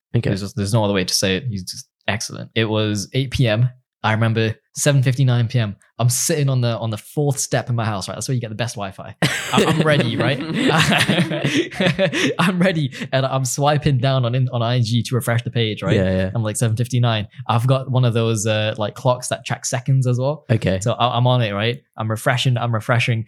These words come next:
Speaker 2: and then I G hits me with that, "You've refreshed too many times, please wait."
Speaker 1: Oh, no.
Speaker 2: <laughs> And then I get it. It's eight, eight P M, the slot's there. I type in, I'm in.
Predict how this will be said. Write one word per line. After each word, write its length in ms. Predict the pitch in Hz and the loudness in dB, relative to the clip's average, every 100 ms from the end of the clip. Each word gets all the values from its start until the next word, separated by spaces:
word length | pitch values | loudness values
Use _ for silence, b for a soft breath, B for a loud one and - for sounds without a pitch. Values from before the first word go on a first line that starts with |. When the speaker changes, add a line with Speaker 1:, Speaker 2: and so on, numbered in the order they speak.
| B | B
Speaker 2:
and 100 | 123 | -2
then 140 | 120 120 131 | -2 -2 0
I 120 | 139 | 0
G 200 | 131 131 | 2 2
hits 220 | 143 143 | 2 0
me 100 | 135 | 0
with 120 | 120 | 0
that, 120 | 117 113 | -2 -2
"You've 180 | 120 | -2
refreshed 360 | 117 113 127 - | -2 -2 -4 -2
too 120 | 143 | 0
many 200 | 131 131 | 0 0
times, 360 | 127 135 139 139 | 0 0 0 -2
please 220 | - 143 | 0 2
wait." 200 | 131 127 | 4 4
Speaker 1:
Oh, 300 | 123 117 110 110 | 4 4 2 2
no. 120 | 117 | 2
Speaker 2:
<laughs> 840 | 107 - 196 156 196 285 311 - | 2 4 2 2 2 2 0 0
And 160 | 160 156 | 0 2
then 260 | 165 143 127 156 - | 2 0 -2 -8 -2
I 120 | 151 | 0
get 240 | 143 170 | 2 2
it. 220 | 135 120 - | 2 -2 -4
It's 180 | 127 - | -8 -4
eight, 260 | 143 160 - | -2 -2 -2
eight 200 | 143 147 | -4 -2
P 140 | 135 117 | 2 2
M, 160 | 117 | 2
the 80 | 107 | -2
slot's 340 | - 135 - | -2 -2 -2
there. 240 | - 104 104 | -4 -4 -4
I 160 | 95 | -6
type 320 | 104 - 123 120 | -6 0 0 2
in, 220 | 110 104 | -2 -2
I'm 140 | 107 104 | -6 -4
in. 260 | 117 107 | -2 -4